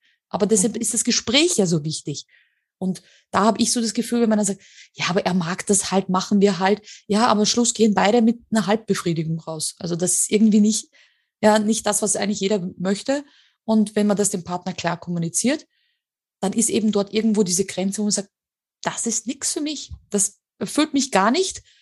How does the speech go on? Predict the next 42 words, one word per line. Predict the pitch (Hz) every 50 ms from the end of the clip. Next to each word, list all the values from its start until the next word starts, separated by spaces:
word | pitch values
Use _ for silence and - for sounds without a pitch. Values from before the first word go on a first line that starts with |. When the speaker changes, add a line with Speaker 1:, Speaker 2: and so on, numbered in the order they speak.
| _ _ _ _ _
Speaker 1:
Kann | - - 185 180 226 254
ich | - 254 - -
machen, | 196 202 208 208 - 277 262 247
wenn | 233 233 240
es | 254 220 - -
sein | - 180 190 226 233 233
muss. | 208 190 214 269 370 - - - -
Aber | 233 220 240 240 - - _
hey, | 202 208 269 277 240 180
wir | 202 202
sind | - 226 226
beim | 233 226
Sex. | 214 - 240 - - - - - -
Gar | 208 240
nichts | 330 349 - -
muss | - 196 - -
sein.“ | - 160 160 165 160 - _ _ _ _ _
Das | - 220 -
ist | 254 254 226 -
das | 208 -
Wichtige. | - 233 233 - 285 233 - 165 156 156 - _ _ _ _ _ _ _ _ _ _ _ _ _
Speaker 2:
Ich | - -
finde | - 254 220 220 202
es | 185
toll, | - 190 185 185
was | 196 190 -
du | 190
gerade | - - 175 175 -
gesagt | - 185 156 165 170 185 - -
hast. | 190 208 196 - - 156 160
Wenn | 180 185 196 196 196 190 - - -
wir | 190 156 175 185 185 190 185
zu | 185 - 185
viel | - - - 196 220 247 233
geben, | - 190 202 220 220 262 269 - - _ _ _ _ _ _ _ _ _ _
gehen | - 180 190 185 190
wir | 185 185
nur | 180 170 170 160
halb | 170 - 185 185
erfüllt | - 175 170 - - 196 202 208 208 -
heraus. | 170 151 - 165 196 180 143 143 - - - -
Speaker 1:
Genau. | - 220 202 185 170 151